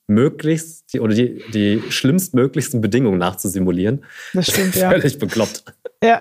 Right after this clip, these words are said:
Speaker 2: ja, genau. Das ist der Hammer. Benjamin Balkin von Jack Wolfknives kommt ja auch von da, also von der Ecke da. Und er sagte auch zu mir
Speaker 1: Mhm.
Speaker 2: so, ich sag, äh, „Die hatten heute siebenundvierzig Grad, alles gut.“ Ich so, „Oh Gott.“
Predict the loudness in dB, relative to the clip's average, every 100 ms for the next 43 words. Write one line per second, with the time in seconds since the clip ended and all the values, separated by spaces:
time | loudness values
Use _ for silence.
0 | 2 0 0 -2 0 2 2 0 _ _
1 | -4 -4 -2 0 4 2 2 -4 -10 -8
2 | 0 2 4 4 4 4 2 2 2 4
3 | 4 2 2 0 -2 0 -2 0 2 2
4 | 2 2 0 -4 -8 -2 0 2 0 -2
5 | -2 0 2 2 2 2 0 0 2 4
6 | 2 2 0 0 0 2 4 2 -2 -12
7 | -18 -18 -6 0 2 2 -2 -8 0 2
8 | 2 2 2 4 4 4 4 2 2 0
9 | -2 -4 -2 0 0 0 0 0 0 0
10 | -4 -2 0 0 0 0 0 -6 -8 -12